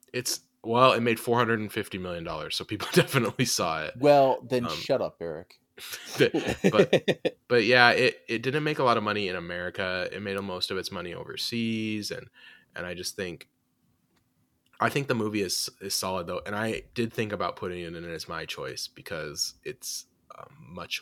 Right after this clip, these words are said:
Speaker 1: maligned, um, but I, I think undeservedly so. I think it's just a pretty average movie, which is actually really great for this list. <laughs> But, but, uh, I,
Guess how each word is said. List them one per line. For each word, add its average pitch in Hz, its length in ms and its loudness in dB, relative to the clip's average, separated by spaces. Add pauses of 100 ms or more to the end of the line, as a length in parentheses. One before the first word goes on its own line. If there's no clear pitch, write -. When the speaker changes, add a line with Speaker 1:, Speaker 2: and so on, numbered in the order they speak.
(140)
Speaker 1:
maligned, 85 640 -10 (680)
um, 82 200 -10
but 80 100 -8
I, 71 100 -6 (140)
I 78 60 -10
think 85 320 -14
undeservedly 82 720 -12
so. 76 260 -8
I 87 120 -8
think 101 140 -12
it's - 120 -12
just - 140 -10
a - 40 -16
pretty 73 240 -12
average 65 600 -10 (200)
movie, 87 420 -12
which 98 160 -4
is - 160 -2 (380)
actually 110 380 0
really 113 180 -2
great 98 360 -4
for - 120 -18
this 131 220 -8
list. - 360 -10 (440)
<laughs> - 60 -4 (640)
But, - 320 -2 (560)
but, 113 160 6
uh, 110 320 8 (120)
I, 170 540 6